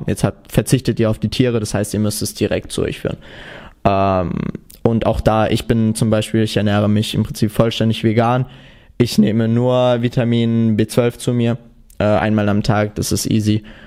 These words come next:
Und im Prinzip einfach Variabilität.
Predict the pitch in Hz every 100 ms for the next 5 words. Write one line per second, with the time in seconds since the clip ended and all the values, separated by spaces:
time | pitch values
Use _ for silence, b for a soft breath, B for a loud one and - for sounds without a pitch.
0 | B - - 107 104 104 104 101 - -
1 | 104 110 104 127 139 - 147 190 190 196
2 | - 185 202 202 196 185 175 175 202 202